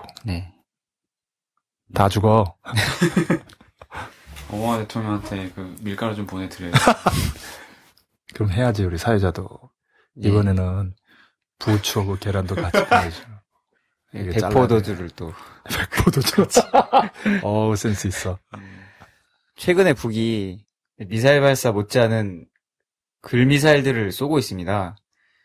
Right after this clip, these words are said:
Speaker 1: 이미 설명하신 대로 십팔 일에는 미국의 대륙간 탄도미사일을 무용지물로 만들 수 있는 위력한 수단들을 언급하더니 이제 이십일 일에는 아예 북의 소형화,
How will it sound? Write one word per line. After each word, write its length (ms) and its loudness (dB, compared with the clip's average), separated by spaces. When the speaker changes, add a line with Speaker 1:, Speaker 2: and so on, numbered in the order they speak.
Speaker 1:
이미 160 -6
설명하신 580 4
대로 160 4
십팔 340 4
일에는 400 2
미국의 520 2
대륙간 420 2
탄도미사일을 680 4
무용지물로 580 4
만들 300 0
수 140 -6
있는 280 -4
위력한 440 4
수단들을 460 4
언급하더니 600 0
이제 240 -4
이십일 440 2
일에는 520 6
아예 300 4
북의 500 2
소형화, 680 4